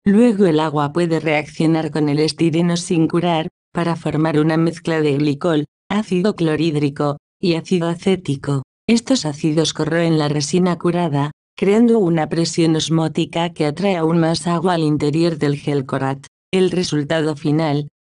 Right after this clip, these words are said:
es una burbuja en el gel coat con un diámetro que puede oscilar entre unos pocos milímetros hasta unos pocos centímetros.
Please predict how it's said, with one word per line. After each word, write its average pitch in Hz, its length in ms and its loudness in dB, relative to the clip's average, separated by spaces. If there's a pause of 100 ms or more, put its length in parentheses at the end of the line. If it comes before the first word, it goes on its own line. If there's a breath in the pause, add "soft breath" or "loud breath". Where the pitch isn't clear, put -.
(120)
es 165 200 -2
una 165 180 2
burbuja 160 500 -2
en 170 120 2
el 143 160 2
gel 185 280 0
coat 165 360 -4
con 160 200 0
un 165 140 2
diámetro 151 520 0
que 160 120 -2
puede 156 300 2
oscilar 151 400 0
entre 156 340 0
unos 156 260 -4
pocos 180 400 -2
milímetros 175 640 2
hasta 165 280 -2
unos 170 320 2
pocos 175 400 -2
centímetros. 147 880 -2